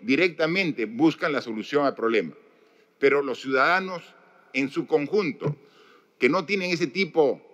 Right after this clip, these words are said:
de seguro, van al sistema de salud y lo que tenemos que mejorar, sí,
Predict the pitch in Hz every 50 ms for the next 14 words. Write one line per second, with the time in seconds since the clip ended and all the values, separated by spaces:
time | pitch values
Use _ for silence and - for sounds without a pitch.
0 | _ _ _ - - 135 131 - 127 139 151 180 190 185 196 - - - - -
1 | - - _ _ - - - _ _ - - 98 170 180 190 185 175 160 139 -
2 | - 131 - - - _ 208 226 247 233 214 202 165 147 135 - - 131 135 131
3 | 147 160 - - - - _ _ _ _ _ _ _ _ _ _ _ _ _ _
4 | _ _ - 123 120 123 127 123 123 139 - _ _ _ _ _ _ _ _ _
5 | _ _ _ - 110 123 123 - 127 - - 117 113 139 175 190 180 180 160 151
6 | - - - - 131 113 117 135 135 127 110 - - 90 92 117 147 170 214 208
7 | - - - 185 190 165 117